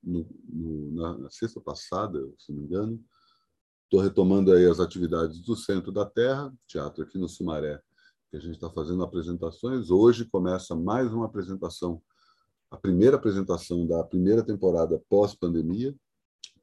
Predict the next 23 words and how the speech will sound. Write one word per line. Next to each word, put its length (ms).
Bernardo 400
Pacheco 800
apresenta 600
o 60
espetáculo 540
Deforma, 640
em 40
que 120
ele 80
busca 640
os 240
novos 340
limites 400
do 120
teatro 500
ali 160
no, 220
no 80
Centro 240
da 100
Terra, 400
e 80
também 1160